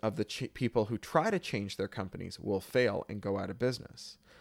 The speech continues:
And so for them, the optimal strategy is to sit tight for five or ten more years until they can retire and walk away without having been the guy who killed Warner's. The younger executives know that if they wait five or ten years,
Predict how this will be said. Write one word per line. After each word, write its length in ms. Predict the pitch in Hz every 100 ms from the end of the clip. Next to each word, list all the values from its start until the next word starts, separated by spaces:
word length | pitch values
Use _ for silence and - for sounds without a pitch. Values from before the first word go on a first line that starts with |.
| - -
And 220 | 123 117
so 180 | 135 117
for 180 | 123
them, 240 | 127 190 156
the 120 | 135
optimal 400 | 131 175 175 156
strategy 460 | - 113 107 104 107
is 120 | -
to 100 | -
sit 260 | - 151
tight 300 | - 131 113
for 140 | - 95
five 340 | - 107 113
or 60 | 123
ten 240 | - 107
more 160 | 107 110
years 280 | 104 98 90
until 180 | 104
they 140 | 104 104
can 160 | 98
retire 420 | 101 - 104 101 95
and 140 | 98
walk 240 | 104 101
away 400 | 113 156 156 117 - - -
without 300 | 123 120 120
having 280 | 123 117 110
been 200 | 110 107
the 60 |
guy 320 | 104 98 98 107
who 140 | 113
killed 400 | - 98 90 104
Warner's. 680 | 117 151 110 - - - - _ - - - - -
The 100 | 117
younger 380 | 123 190 226 170
executives 600 | 117 98 101 98 104 117
know 540 | 127 156 123 104 110 - - -
that 200 | 117 -
if 140 | 123
they 140 | 135
wait 280 | 143 147 143
five 300 | - 135 135
or 80 | 127
ten 340 | - 143 117
years, 420 | 123 151 101 -